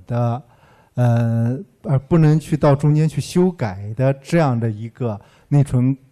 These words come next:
内存块儿的使用技术，而使得它对这个整个这个内存的处理，那么包括去解决到它的，就是，就是 MapReduce，它内存为啥不用到这么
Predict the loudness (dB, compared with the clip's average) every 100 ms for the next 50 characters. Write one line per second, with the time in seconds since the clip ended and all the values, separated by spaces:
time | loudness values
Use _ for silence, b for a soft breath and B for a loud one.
0 | _ _ -4 -2 -2 -6 -4 -2 -2 -6
1 | b b b _ -2 2 2 -2 -10 -14
2 | -20 -16 -8 -6 -4 -4 -6 -12 -20 b
3 | b b b b b b b _ _ _
4 | _ -6 0 2 2 -2 -2 2 0 0
5 | -2 0 0 0 -2 -2 -4 -6 -6 -6
6 | -6 -12 b b -4 -2 0 0 0 2
7 | 0 0 0 0 -2 -2 -2 -2 -8 -10
8 | B B -8 -4 0 2 0 -4 -8 -8
9 | -6 -6 -2 0 2 0 -2 -10 b b
10 | -10 -6 -4 -4 -6 -4 -4 -4 b b
11 | b b 0 4 6 4 4 2 2 -2
12 | -2 -8 -6 -2 0 0 0 0 0 -2
13 | -4 -12 -10 -6 -2 -2 -2 -2 -2 -2
14 | -4